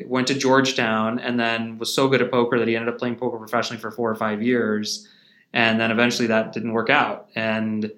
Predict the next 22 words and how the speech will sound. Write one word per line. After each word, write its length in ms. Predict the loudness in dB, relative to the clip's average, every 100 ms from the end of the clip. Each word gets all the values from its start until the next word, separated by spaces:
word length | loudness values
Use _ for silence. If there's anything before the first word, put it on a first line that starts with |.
| _ _ _ _ -4
uh, 180 | -2 0
I 40 | 0
mean, 120 | 0
he 60 |
made 120 | 2 2
enough 220 | 0 2
money, 220 | 2 2
but, 220 | 0 0
but 120 | -2
he 80 | 0
was 100 | 0
looking 220 | -2 0
for 100 | 2
a 40 | 4
real, 360 | 6 4 2
real 260 | 0 4 4
job. 440 | 6 6 6 4
And 60 | 0
he 40 | 2
came 220 | 2 2
to 80 | 2
Ampush 720 | 2 4 4 4 2 -2